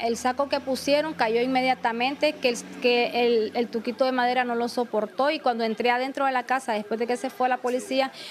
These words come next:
vi que el tuquito de madera estaba quebrado y en el que supuestamente mi hija se ahorcó no estaba quebrado y bueno, cayó ahí nomás, yo escuché que cayó ahí nomás el saco que pusieron, sí. Entonces eso no pudo soportar a mi hija, o sea,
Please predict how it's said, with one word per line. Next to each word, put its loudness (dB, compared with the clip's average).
vi 4
que 2
el 0
tuquito 0
de 2
madera 0
estaba 0
quebrado 0
y 2
en 2
el 0
que 0
supuestamente -2
mi 2
hija 0
se -2
ahorcó 0
no 2
estaba 0
quebrado 0
y 2
bueno, 0
cayó 2
ahí 0
nomás, 2
yo 0
escuché 0
que -2
cayó 2
ahí 0
nomás -2
el -4
saco -6
que -6
pusieron, -10
sí. -6
Entonces -2
eso 0
no 2
pudo 2
soportar -2
a -2
mi -2
hija, -4
o -4
sea, -2